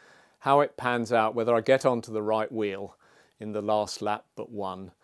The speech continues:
whether I can then come off that wheel on, you know, in turn three before the bell and then win the sprint. And so the uncertainty of that and the fact that I'm with people who can beat me on many occasions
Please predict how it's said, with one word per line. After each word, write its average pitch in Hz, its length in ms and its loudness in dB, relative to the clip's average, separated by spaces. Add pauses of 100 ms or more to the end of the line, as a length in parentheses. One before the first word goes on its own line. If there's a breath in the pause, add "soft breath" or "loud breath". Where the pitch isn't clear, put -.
(280 soft breath)
whether 110 320 2
I 107 60 4
can 110 200 -8
then 110 200 -2
come 110 220 -6
off 117 220 4
that 107 240 -2
wheel 101 340 -4
on, 101 340 -12 (120)
you 110 140 -10
know, 95 180 -8
in 95 320 -12
turn 101 340 -6
three 101 300 -8
before 98 340 -6
the 95 60 -8
bell 98 500 -8
and 98 120 -14
then 98 160 -12
win 101 180 -8
the 95 80 -16
sprint. - 400 -18 (840 soft breath)
And 123 180 -4
so 139 420 4 (1120)
the 135 160 2
uncertainty 147 840 4
of 95 120 -4
that 107 380 -4
and 113 80 -6
the 110 60 -6
fact 135 280 -4
that 113 160 -6
I'm 113 140 -4
with 107 200 -8
people 113 320 -2
who 110 160 -4
can 107 200 -12
beat 113 300 -2
me 117 220 -2
on 104 180 -4
many 101 240 -10
occasions - 800 -18